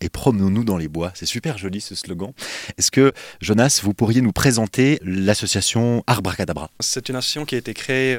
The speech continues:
Speaker 2: fin deux mille dix pendant une formation, euh, communication et, euh, environnement V V F. Qui, ils ont organisé en deux mille onze la, la première édition de la Fête de la Forêt dans les bois de Sauvablin.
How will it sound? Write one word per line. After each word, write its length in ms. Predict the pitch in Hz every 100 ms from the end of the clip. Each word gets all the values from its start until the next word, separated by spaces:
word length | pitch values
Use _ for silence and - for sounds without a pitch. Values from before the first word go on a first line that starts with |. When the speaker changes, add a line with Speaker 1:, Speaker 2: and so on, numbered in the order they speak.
| 123
Speaker 2:
fin 100 | 135
deux 120 | 135
mille 240 | 135 123
dix 440 | 120 160 - - - - -
pendant 180 | 117
une 100 | 117
formation, 680 | 110 135 143 135 - 143 123
euh, 320 | 110 107 107 104 113 - -
communication 840 | 135 139 131 135 - 139 131 120
et, 60 | 113
euh, 240 | 113 113 -
environnement 560 | 120 120 127 131 127
V 140 | 117 120
V 240 | 117 123
F. 120 | -
Qui, 140 | - 120
ils 320 | 117 117 110
ont 60 | 110
organisé 400 | 120 135 131 135
en 100 | 120
deux 80 |
mille 140 | 135 139
onze 240 | 143 117
la, 260 | 110 104 101
la 120 | 101
première 280 | - 131 131
édition 400 | 123 123 135 123
de 140 | 107
la 260 | 104 101 104
Fête 220 | - 127
de 60 | 123
la 60 |
Forêt 320 | - 120 120 113 - -
dans 100 | -
les 120 | 107 104
bois 160 | 120
de 60 | -
Sauvablin. 420 | 123 107 110 147